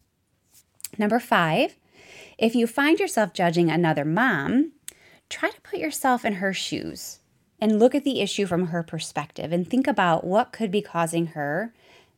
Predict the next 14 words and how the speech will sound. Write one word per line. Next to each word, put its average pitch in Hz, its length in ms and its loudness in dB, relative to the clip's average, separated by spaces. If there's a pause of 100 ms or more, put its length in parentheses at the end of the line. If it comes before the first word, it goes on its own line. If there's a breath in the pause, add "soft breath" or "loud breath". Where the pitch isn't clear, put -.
(160)
to 165 340 0
do 190 280 -2
the 175 100 -4
thing 165 380 2
that 151 260 -2
you 160 300 0
think 147 380 -4
is 156 260 -6
wrong. 220 420 -4 (1400 soft breath)
Number 240 240 4
six, - 680 -4 (1200)
try 339 280 -2
to 440 180 0
remember 202 600 0